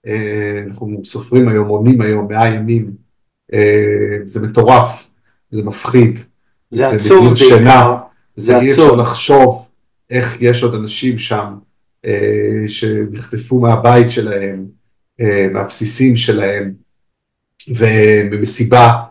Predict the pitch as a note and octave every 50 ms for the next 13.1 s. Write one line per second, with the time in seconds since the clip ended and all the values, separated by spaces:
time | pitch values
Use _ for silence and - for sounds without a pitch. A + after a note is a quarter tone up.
0 | _ _ _ _ _ _ _ _ - G#2+ G#2 G#2 G#2 G#2 G#2+ G#2+ G#2+ G#2+ G#2 G#2
1 | G#2 G#2 A2 G2+ G2+ - - - A#2 G#2+ F#2 - - G#2+ G#2 G#2+ G2+ - C#3 C#3+
2 | B2 A#2 - A2+ A2 G#2+ - A2+ A2+ A2 - - G#2 G2+ G2 - A#2 A2 G2+ G2
3 | G2 - _ _ _ _ _ _ _ - A2 G#2 G2 G2 G2 G2 G2 F#2+ F#2+ G2
4 | A2 G#2+ - A#2 A2+ G#2+ C3 C#3 C#3 C3+ B2 - D3 C#3+ D3+ D3+ - - - _
5 | _ _ _ - A#2+ A#2 B2 B2+ B2+ A#2 A#2 A2+ A2+ A2+ - C3 B2+ B2 A#2+ A#2
6 | A#2 A#2 - _ _ _ - G#2+ G#2+ G#2 A2 A#2+ C3 C3 - - C#3 B2 A#2 A2
7 | G#2+ A2+ A#2 G#2+ G#2+ - - F#2+ G2 G2 F2+ - - - - A2+ A2 A2 A2+ A#2
8 | A2+ - - - G2+ G2+ - - A#2 A2 A2 A2 A2+ _ _ _ _ _ _ -
9 | - G#2+ G#2 G#2 G#2 G2+ G2+ G2+ G2+ G2+ G2 G2 - - _ - G#2 G2+ G#2 A2+
10 | A#2+ A#2+ A#2+ B2+ - - C#3 - - - - G2 F#2+ - - - _ _ _ _
11 | _ - A2 A2+ B2+ A#2+ A#2 A2 G#2+ A2 C3 C3 B2+ - B2+ A2+ A#2 A#2 - A2
12 | - - C3+ C3+ B2 A2 A2 G#2 - - G#2+ G2+ - B2+ - - - - - -
13 | -